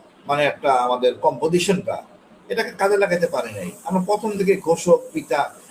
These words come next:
এখন আমরা মনে করেন ছাত্ররা বৈষম্য করতেছে, রেডি করি। ও বৈষম্য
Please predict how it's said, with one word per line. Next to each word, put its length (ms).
এখন 240
আমরা 180
মনে 200
করেন 180
ছাত্ররা 480
বৈষম্য 400
করতেছে, 340
রেডি 220
করি। 160
ও 60
বৈষম্য 400